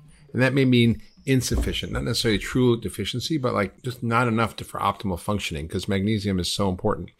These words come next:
And it's a huge problem for our health. Uh, considering the pandemic of stress, along with the pandemic of covid that we're facing, we should all really be conscious about our magnesium intake because it activates the parasympathetic nervous system, which keeps us calmer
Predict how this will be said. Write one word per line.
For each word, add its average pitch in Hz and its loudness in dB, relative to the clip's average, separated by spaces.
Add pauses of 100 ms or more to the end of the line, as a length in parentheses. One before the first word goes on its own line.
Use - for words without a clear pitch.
And - -6
it's 127 2
a 127 6
huge 147 4
problem 135 4
for 98 2
our 95 4
health. - -2 (540)
Uh, 104 4
considering 156 2
the 135 6
pandemic 120 4
of 95 0
stress, - 0 (200)
along 95 2
with 98 2
the 87 0
pandemic 92 2
of 82 -10
covid 92 4
that 85 -2
we're 85 0
facing, 87 -4 (160)
we - 0
should 123 6
all 135 8
really 165 8
be 143 4
conscious - 0
about 98 4
our 101 6
magnesium 101 4
intake 85 -6
because 95 -2
it - -4
activates 107 0 (440)
the 104 -6
parasympathetic 107 4
nervous 95 0
system, 92 -4
which 101 -2
keeps - -4
us 101 -4
calmer 104 4